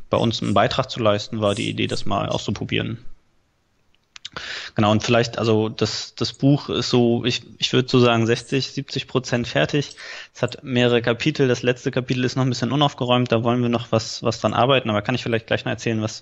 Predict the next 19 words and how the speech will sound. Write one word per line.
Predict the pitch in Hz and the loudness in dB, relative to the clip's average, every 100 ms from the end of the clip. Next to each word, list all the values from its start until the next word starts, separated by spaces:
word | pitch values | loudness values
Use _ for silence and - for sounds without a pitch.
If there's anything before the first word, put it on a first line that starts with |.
| 127 | -10
was | 113 - | -10 -10
so | - 113 | -6 -4
das | 113 - | -6 -6
Ziel | - 131 131 | 0 2 2
von | - | 0
diesen | 113 113 107 | 0 2 2
einzelnen | 117 117 110 110 | 0 0 0 0
Kapiteln | 117 113 - 135 | -2 -4 -4 0
waren | 127 120 123 - - - - - - - | 2 2 0 -6 -14 -14 -16 -20 -20 -2
und, | 113 113 110 - | 2 2 0 0
ähm, | 117 110 110 - | 0 2 0 -4
worum | - 113 113 | -6 0 2
es | 120 | 2
darum | 107 110 107 | 4 4 4
ging. | 120 139 143 110 | 2 2 2 0
Und | 113 113 | -2 0
da | 107 | 0
haben | 113 117 | 0 0
jetzt | 113 113 - | -2 -4 -12